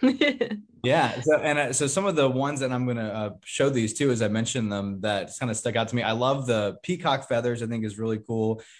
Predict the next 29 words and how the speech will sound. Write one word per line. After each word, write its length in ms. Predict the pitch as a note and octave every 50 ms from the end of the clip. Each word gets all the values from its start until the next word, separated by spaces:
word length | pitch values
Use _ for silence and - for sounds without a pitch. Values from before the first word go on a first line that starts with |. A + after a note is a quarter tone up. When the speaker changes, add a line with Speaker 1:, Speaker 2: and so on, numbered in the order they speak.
| _ _
Speaker 2:
The 60 | - F#2+
mermaid 480 | G2 A2+ C3 C#3+ C#3+ C3+ C3 B2+ -
tails 480 | - B2 A#2+ A#2+ A#2+ A#2+ A#2+ A#2 A#2 -
are 200 | - - A#2 A#2
really 300 | A2+ A2+ A#2 A#2 A2+ A2
cool. 520 | A2+ - A#2 A2 A2 A2 A2 G#2+ G#2+ - -
Uh, 220 | G#2+ G2+ G2 F#2+ F#2+
Speaker 1:
<laughs> 380 | - - E2+ - - - A#2+
Speaker 2:
we 80 | A#2+ B2+
have 140 | B2 A2+ A2
a 40 | G#2
giraffe. 760 | F#2 - G#2 G2 G#2 A#2+ C3 C#3 C#3+ C#3+ C#3 C#3 C#3 C#3+ - - _ _ _ _ _ -
The 100 | B2 A#2+
flamingo 580 | - - B2+ B2 C3 D3+ E3 E3 E3+ D#3 D#3 C#3+
in 140 | B2 A2
Poland 540 | A2 - C3 C3 C#3+ D3 D3+ D3+ D3 D3+ C#3+
is 220 | - A#2 C#3 B2+ -
pretty 240 | - C#3+ C#3 C3+
iconic. 720 | A2+ A#2+ A#2+ A#2+ - C3 B2 B2 B2+ B2+ B2 B2 A#2+ A#2+ - -
The 80 | - -
hearts 440 | - - C#3+ D3 D3+ D3 D3 - -
in 220 | F#2 A#2 A2 G#2+
Peru 540 | G#2+ - G#2+ G2+ G#2+ B2+ D3 D#3 D#3 D#3 C#3+
are 120 | F#2+ C3
really 280 | C3 C3 C3 C3 B2+ B2
loved. 520 | A#2+ B2 A#2+ A#2+ A#2+ A#2+ A#2+ A#2+ B2 B2 - - - -
Is 180 | D#3 D#3+ D3+ C#3+
there 160 | F3+ E3+ D3+
one 680 | C#3+ B2+ C3 D3 D#3+ E3+ F3+ F#3+ F#3+ G3 G3 G3+ F#3+